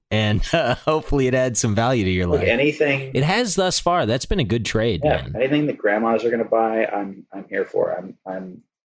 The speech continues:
Speaker 2: all about the mom game. I'm not even kidding. I'm probably going to hire some moms to just be analysts. I, they don't even know
Speaker 1: It's
Speaker 2: anything
Speaker 1: not a
Speaker 2: about
Speaker 1: bad
Speaker 2: finance.
Speaker 1: idea.
Speaker 2: I have a friend who did it.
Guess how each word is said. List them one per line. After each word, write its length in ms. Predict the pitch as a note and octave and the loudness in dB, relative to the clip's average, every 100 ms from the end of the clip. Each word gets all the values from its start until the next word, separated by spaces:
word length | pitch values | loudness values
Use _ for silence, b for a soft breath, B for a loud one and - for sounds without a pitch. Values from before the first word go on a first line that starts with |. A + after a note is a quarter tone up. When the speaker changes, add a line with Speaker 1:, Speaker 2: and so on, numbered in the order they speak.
| - | -2
Speaker 2:
all 220 | F#2 F#2+ | 0 2
about 420 | F#2 F2+ F2+ F2+ - - | 0 -2 -2 -4 -12 -18
the 60 | |
mom 360 | E2+ F#2 G2 G2 | -14 -10 -10 -6
game. 400 | - - E2+ - | -6 -6 -10 -6
I'm 240 | A2+ B2 A2+ - _ _ _ _ | 0 0 0 -8 _ _ _ _
not 280 | A2 A#2 G#2+ | -2 0 2
even 140 | G2+ | -2
kidding. 300 | - A2 G2 | -2 0 2
I'm 220 | F#2+ F2+ - _ | -2 -6 -16 _
probably 300 | A2 G#2 G2+ | 0 0 0
going 180 | F#2 F#2+ | -2 -2
to 60 | F#2 | -2
hire 480 | F#2+ F#2 F#2 F2+ E2 - | -2 0 0 0 -4 -16
some 420 | - G2+ F#2 F2+ - | -6 -4 -4 -10 -18
moms 600 | G#2 F#2+ F#2 F#2 F2+ - - | -14 -12 -10 -10 -8 -8 -8
to 100 | F#2 | -6
just 300 | F#2+ - - _ - | -6 -6 -10 _ -14
be 100 | F2+ | -10
analysts. 560 | F2+ F2+ E2+ - - | -6 -6 -8 -8 -4
I, 100 | F#2 | -4
they 160 | F2+ G#2 | -2 -2
don't 120 | G#2 | -2
even 140 | G#2 G2+ | -4 -6
know 40 | |
Speaker 1:
It's 100 | F#2+ B2+ | -6 -2
Speaker 2:
anything 60 | |
Speaker 1:
not 80 | C3 | -2
a 40 | B2+ | 0
Speaker 2:
about 40 | |
Speaker 1:
bad 120 | A#2 | 0
Speaker 2:
finance. 200 | A#2 F#2 | 0 0
Speaker 1:
idea. 360 | F#2+ A2 D#2 - _ _ _ _ _ _ _ _ _ _ | 0 0 -2 -8 _ _ _ _ _ _ _ _ _ _
Speaker 2:
I 80 | C3+ | 2
have 80 | D#3 | 2
a 40 | |
friend 220 | C#3+ D#3+ F3 | 2 2 2
who 60 | |
did 180 | C3 D3 | 2 2
it. 240 | B2 - | 2 -2